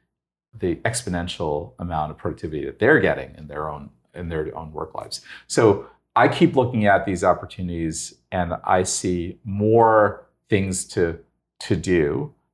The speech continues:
more things to create, more things to revolutionize, and that's what keeps me, um, s-, you know, glued to this, the seat of my, you know, the s-, seat of this, this sort of innovation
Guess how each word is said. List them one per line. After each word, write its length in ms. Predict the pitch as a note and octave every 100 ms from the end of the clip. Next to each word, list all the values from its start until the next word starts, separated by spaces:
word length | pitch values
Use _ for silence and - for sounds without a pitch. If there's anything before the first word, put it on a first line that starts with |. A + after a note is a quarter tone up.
| -
more 180 | G2+ G2
things 340 | - F#2 F2+
to 160 | - -
create, 600 | - - E2 E2 F2+ G2+
more 200 | G2+ F2+
things 360 | - E2+ E2+ -
to 180 | - E2+
revolutionize, 1040 | E2+ D#2+ F2+ G2+ - E2+ E2 D#2 D#2+ - _ _ -
and 160 | G2
that's 260 | G2 G2 -
what 120 | A2
keeps 360 | - F2+ - -
me, 360 | F2 E2 D#2 - _ _ _
um, 340 | - E2 D#2 E2 _ - - _
s-, 320 | - - - -
you 60 |
know, 140 | F2+ - -
glued 400 | G#2+ A#2 A#2+ A2
to 120 | -
this, 240 | F2 E2+ - _
the 60 | F#2
seat 260 | - G2+ F2+
of 80 |
my, 220 | E2 D#2+ D#2+ _ _ _ -
you 100 | E2
know, 140 | C#2+ -
the 60 | -
s-, 280 | - - G#2
seat 140 | A2
of 100 | F2
this, 240 | F#2+ F2 -
this 180 | - F#2
sort 160 | - E2
of 80 |
innovation 640 | F2 E2 F2 A#2 A#2 F#2